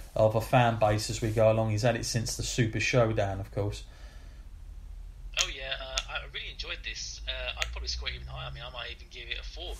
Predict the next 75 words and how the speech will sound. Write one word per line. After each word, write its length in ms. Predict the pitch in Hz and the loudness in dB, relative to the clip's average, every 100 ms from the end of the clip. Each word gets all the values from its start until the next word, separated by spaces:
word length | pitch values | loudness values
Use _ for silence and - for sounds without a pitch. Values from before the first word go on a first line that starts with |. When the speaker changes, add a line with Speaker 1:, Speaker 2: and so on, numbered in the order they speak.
| - | -6
Speaker 1:
Yeah. 240 | 120 110 | 0 2
Speaker 2:
because, 160 | 110 - | 2 -4
uh, 240 | 120 117 113 - - - | -6 -6 -6 -8 -10 -14
I 40 | 131 | -12
feel 80 | 143 | -6
like 160 | 131 131 | -4 -4
these 80 | |
guys 240 | - 135 127 | -8 -8 -6
had 240 | 147 131 | -8 -8
the 80 | 123 - | -12 -12
right 240 | 127 120 123 123 | -4 -4 -4 -8
energy 240 | - 113 | -8 -10
about 240 | - 127 123 | -8 -8 -8
'em, 80 | 127 - 127 | -10 -4 0
and 20 | |
Speaker 1:
Mm-hmm. 220 | 113 110 | 2 0
Speaker 2:
they 160 | 117 117 | -4 -10
went 160 | 120 | -12
out 240 | 123 123 123 | -10 -10 -6
there, 160 | 123 120 | -6 -6
they 160 | 117 117 147 | -8 -8 -8
knew 160 | 147 131 | -10 -10
that 80 | 123 | -8
they 160 | 127 | -8
were 80 | 123 - | -8 -8
dealing 240 | 127 113 | -10 -10
with 160 | 113 - | -12 -12
time 240 | - 123 - | -12 -12 -10
restrictions, 840 | - 127 123 - 120 - - - | -10 -10 -8 -6 -6 -8 -14 -12
and 240 | 117 113 - - - - | -10 -10 -12 -14 -16 -10
that's 240 | 156 - | -10 -6
the 80 | 165 | -8
only 160 | 165 - | -8 -8
bit 80 | 156 - | -8 -8
that 80 | - | -12
really 160 | 131 - | -12 -12
threw 160 | 131 123 117 | -12 -12 -12
me 80 | |
out, 240 | 113 131 - | -8 -8 -8
when 80 | 123 | -12
that 160 | 117 | -10
little 160 | 123 - - | -10 -12 -10
clock 240 | 120 - | -8 -8
starts 240 | - 117 | -10 -10
to 80 | - | -10
appear 240 | - 131 123 | -8 -6 -6
at 60 | |
the 80 | - | -4
bottom. 160 | 123 120 | 2 4
Speaker 1:
Yeah, 260 | 110 104 | 6 6
I 40 | 107 | 6
don't 160 | 107 104 | 6 4
like 80 | 98 | 0
Speaker 2:
And 60 | 98 | -2
you're 80 | 95 | -4
Speaker 1:
that. 80 | 98 | 0
Speaker 2:
really 160 | - | 0
into 160 | - - | -2 -8
the 120 | - | -10
match, 400 | - - - - - - | -8 -6 0 0 0 -8
and 80 | - | -8
then 160 | - | -10
you 80 | - | -6
see 240 | - 143 131 | -6 -4 -8
that 160 | 127 | -8
there's 160 | 127 - | -10 -10
ten 240 | - 135 123 | -8 -10 -8
minutes 160 | 123 - | -10 -8
left, 240 | 117 - | -8 -8
and 80 | - | -8
you're 80 | 113 | -10
like, 160 | 117 | -8
"Well, 80 | 123 | -10
there's 160 | - - | -10 -14
only 160 | - | -14